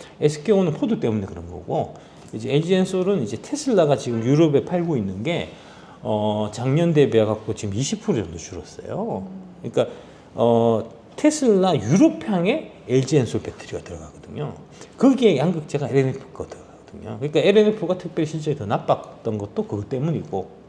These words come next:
그다음에 이제, 어, 엘지가 지금 이 분기 공장 가동률이 오십 퍼센트대에 머물렀던 것도 사실 그 영향이거든요.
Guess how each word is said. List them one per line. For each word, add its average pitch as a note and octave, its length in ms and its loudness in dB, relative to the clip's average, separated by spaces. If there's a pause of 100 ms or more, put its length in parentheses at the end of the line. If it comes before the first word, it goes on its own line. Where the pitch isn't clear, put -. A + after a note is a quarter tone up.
(360)
그다음에 F3+ 400 2
이제, B2 320 -2 (420)
어, A#2+ 200 0
엘지가 D3+ 420 2
지금 A#2+ 540 -2
이 D3 160 0
분기 D3+ 220 -2
공장 A2+ 340 -2
가동률이 B2 420 -2
오십 A2+ 320 -2
퍼센트대에 G#2 580 -6
머물렀던 C#3+ 580 0
것도 F3+ 220 -2
사실 G2+ 240 -8
그 A#2 200 -2
영향이거든요. A2+ 800 -6